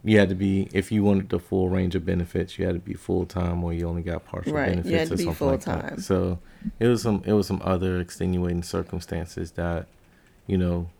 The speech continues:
Speaker 2: And with the, with the program of study that you wanted, you couldn't fulfill it all in the evening.
Speaker 1: Right.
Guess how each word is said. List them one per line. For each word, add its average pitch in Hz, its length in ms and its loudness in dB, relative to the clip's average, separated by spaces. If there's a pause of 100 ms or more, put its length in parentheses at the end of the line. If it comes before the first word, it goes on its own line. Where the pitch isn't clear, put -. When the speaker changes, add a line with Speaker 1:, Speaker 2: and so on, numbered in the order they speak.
(200)
Speaker 2:
And 185 120 6
with 175 180 2
the, 151 300 6
with 165 160 0
the - 80 -4
program 143 420 4
of 156 60 -6
study 143 240 2
that 135 160 -2
you - 160 -4
wanted, 175 320 -2
you - 100 -6
couldn't - 640 -2
fulfill 127 440 -2
it 110 80 -2
all - 220 -4
in 58 100 -6
the - 180 -10
evening. - 420 -8 (300)
Speaker 1:
Right. 87 300 -2